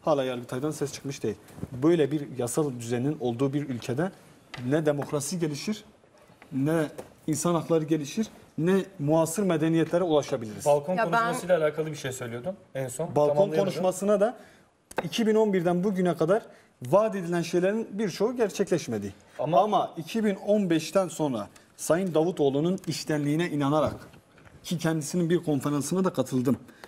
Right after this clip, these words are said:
Speaker 1: Gerçekten çok mütevazi, çok, e, içten bir konuşma yaptı. E, şunu söyledi. "Yedi Haziran'dan sonra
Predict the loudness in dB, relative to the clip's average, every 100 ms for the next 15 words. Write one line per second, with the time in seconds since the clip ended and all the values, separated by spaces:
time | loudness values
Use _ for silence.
0 | -8 0 0 2 -4 -2 -4 -2 -2 0
1 | -2 -4 0 0 -2 -2 0 0 -4 -20
2 | _ _ _ -6 0 2 2 2 2 -2
3 | -4 -2 0 0 0 -4 -4 -4 -4 -2
4 | -2 -2 -4 -4 -4 -4 -20 -20 -20 -20
5 | -6 -2 0 0 -4 -8 -14 0 4 4
6 | 4 2 2 -2 -10 -18 -20 _ _ _
7 | _ _ 0 2 4 2 2 -2 0 -2
8 | -2 -2 -2